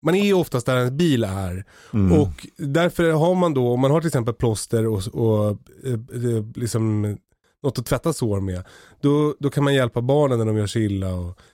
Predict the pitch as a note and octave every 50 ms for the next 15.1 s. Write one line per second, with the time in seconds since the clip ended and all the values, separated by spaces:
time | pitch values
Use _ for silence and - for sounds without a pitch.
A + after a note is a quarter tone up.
0 | _ _ - D3 C3+ - E3 D3+ C#3+ - - G3+ F3 - - _ - C#3 B2 A#2
1 | A#2+ A#2 A2 G#2+ G#2+ G#2 G2 G2 G#2 F#2+ - - A2 G2 - - G#2 - - A#2+
2 | G#2 - _ _ - G2 F#2+ F#2+ F#2 F#2+ - - - - _ _ _ _ _ _
3 | _ - - - _ _ - - B2+ B2 A#2+ - - - C3+ C3+ - - _ _
4 | - - - C#3 A#2 G2+ F2+ F2 F2 F#2 F2+ G2 F2+ - - - - B2 - -
5 | - - - - A2 A#2 A#2 G#2+ F2+ E2+ D#2+ D#2+ D#2+ D#2+ D#2+ D2 - _ _ _
6 | - - - F#2+ E2 - - F#2 E2+ E2+ D#2 D2 D2 D2 D2+ - - _ - G#2
7 | F2 D#2+ D#2+ D#2 D2 - _ - A#2 - _ - - F2+ E2 E2 D#2+ D#2 D#2 D#2+
8 | D#2 D#2 D#2 D#2+ D#2+ D#2+ D#2+ - - - G#2 F#2 F2+ - - - F#2 D#2+ D#2 E2+
9 | D2+ - - _ _ - G2+ F#2+ F2 E2+ - - E2+ D#2+ D2+ D2+ D2+ D2+ C#2+ -
10 | _ _ _ - E2+ E2+ E2 - - - E2+ E2 D#2 D2+ - _ _ _ _ -
11 | - - - - - - - - - - - - _ _ _ _ _ _ _ _
12 | _ _ _ _ - - D3+ B2+ G2+ F#2 F#2+ G#2 A2+ - D3 C3 G#2 F2 E2+ E2+
13 | F2 F2 F2+ F2+ E2 D2+ - - _ - D2+ D2+ D2+ C#2+ - - _ _ _ G2+
14 | F2+ E2 - - - D#2+ D#2+ D2+ - - D2 D2 - - - - D#2+ D#2 D2 C#2+
15 | C#2+